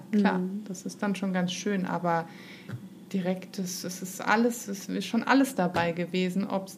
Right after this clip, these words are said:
Speaker 1: die Spider-Man-Torte ist, die Einhorn-Torte für eine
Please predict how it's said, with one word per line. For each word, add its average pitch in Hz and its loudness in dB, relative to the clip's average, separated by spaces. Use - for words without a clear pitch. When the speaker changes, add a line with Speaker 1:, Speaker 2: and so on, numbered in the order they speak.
Speaker 1:
die 185 -4
Spider-Man-Torte 220 6
ist, 214 -2
die 202 0
Einhorn-Torte 208 2
für 190 -2
eine 180 4